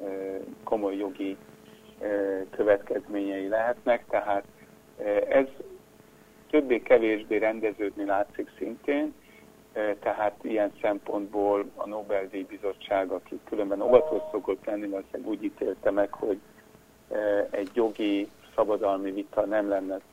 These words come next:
szabad, hogy a, a, az emberiséget elővivő felfedezést, ö, ne akkor díjazzák, mikor ez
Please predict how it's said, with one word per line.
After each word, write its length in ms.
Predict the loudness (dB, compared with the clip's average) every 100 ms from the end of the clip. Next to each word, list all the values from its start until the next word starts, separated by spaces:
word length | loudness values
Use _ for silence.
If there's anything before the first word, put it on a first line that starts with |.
| -8
szabad, 300 | -6 -2 -2 -2
hogy 280 | -6 -4 0
a, 240 | 0 -2 -6 -20 -20 -20 -20 -16
a, 420 | -8 -4 0 -2 -2 -6
az 100 | 0
emberiséget 800 | 2 2 0 -2 -2 0 0 0
elővivő 1300 | 0 0 -2 -6 -8 -6 -6 -4 -6 -4 -4 -4 -6 -12 -20 -20 -2
felfedezést, 880 | 2 2 2 2 2 0 0 0 -6 -8
ö, 180 | -4 -2 -4 -4
ne 260 | 0 2 0 -6 -20 -20 -20 -20 -20 -20 -20 -20 2
akkor 540 | 2 2 2 2 2 -2 -10
díjazzák, 580 | -4 -2 -2 0 -2 -2
mikor 260 | -8 -4
ez 100 | -4